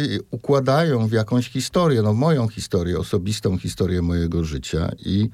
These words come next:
i nie tak dawno pomyślałem, że właściwie jakby to wszystko tak, e, zebrać do kupy, połączyć, to powstaje z tego jakaś taka opowieść, która ma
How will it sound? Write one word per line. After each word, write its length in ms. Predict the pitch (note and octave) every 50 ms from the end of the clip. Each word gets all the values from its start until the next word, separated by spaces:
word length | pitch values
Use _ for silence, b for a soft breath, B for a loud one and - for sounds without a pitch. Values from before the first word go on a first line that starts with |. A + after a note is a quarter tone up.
| B B B -
i 60 | B2
nie 120 | D#3 A3
tak 180 | - A#3+ G#3 G#3
dawno 280 | A#3 B3+ A#3 A3 F#3
pomyślałem, 560 | E3+ D#3+ C#3+ C3+ C3 B2+ - C#3+ C#3 C#3 C#3+ C3+
że 100 | C3+ C3
właściwie 520 | A#2+ C3 B2+ A#2+ - - - C#3+ C#3 C#3+ C3 B2+ B2 - -
jakby 300 | - A#2 A2 A#2 - -
to 160 | G#2 - A#2+
wszystko 380 | A2+ - - B2 - - - A#2
tak, 340 | - A2+ A2 G#2 G#2+ - -
e, 220 | A2+ G#2+ A2 A2+ A2+ B B B B -
zebrać 400 | - - D#3 D3+ C#3 C3 C3 B2
do 140 | A#2+ B2 A#2+
kupy, 560 | - B2+ B2+ - - C3 B2+ B2 A#2+ B2 A#2+ - -
połączyć, 840 | - G2+ G2+ G#2 A2+ A2+ A#2+ A#2 - - - A#2 A2+ - - - - _ -
to 100 | - A2+
powstaje 520 | - - A2+ - - - F3+ F#3+ F#3 E3+
z 100 | C#3 -
tego 440 | - D3 C#3 C#3 C#3+ C3+ C3 C3 -
jakaś 400 | - - A#2 A2+ - A2+ G#2+ -
taka 240 | - A#2+ A2+ - B2+
opowieść, 840 | A#2+ A#2 - A#2+ G2+ F2+ D#2+ D#2 - - - - - - - - - b b b b
która 380 | - - - D3 C#3 C3+ C3 B2
ma 520 | B2 A#2+ A#2+ A#2+ A#2 A#2 A#2 A2+ A#2 A#2